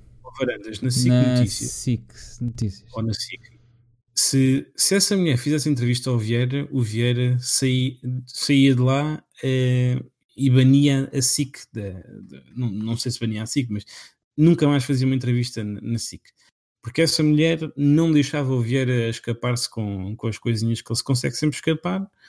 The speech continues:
Speaker 1: do, não digo, não é, não é preciso. Pois, pois você fica a saber mais do que eu, esse, esse tipo de, de saídas que ele costuma ter.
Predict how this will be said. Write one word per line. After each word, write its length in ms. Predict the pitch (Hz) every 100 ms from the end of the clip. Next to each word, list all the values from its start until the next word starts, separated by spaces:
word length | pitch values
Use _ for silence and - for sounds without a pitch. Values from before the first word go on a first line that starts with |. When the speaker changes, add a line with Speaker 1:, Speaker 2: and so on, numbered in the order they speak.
| _ _ -
Speaker 1:
do, 720 | 135 131 120 98 110 - 104
não 120 | 151
digo, 240 | 127 107 - - _
não 120 | 120
é, 100 | 120
não 120 | 120 127
é 60 |
preciso. 480 | 123 - 90 - - _ _ _ _
Pois, 280 | 143 127 - _
pois 140 | 160
você 260 | 143 151 165
fica 180 | 151 147
a 40 |
saber 220 | 127 143 127
mais 200 | 131 120
do 100 | 113
que 160 | 110
eu, 160 | 87 -
esse, 260 | 110 -
esse 180 | 131 127
tipo 300 | - 127 123
de, 200 | 120 120 120 - - - 127
de 60 |
saídas 540 | 123 - 131 135 147 135
que 100 | 156
ele 80 | 143
costuma 360 | - 151 151
ter. 280 | 151 120 120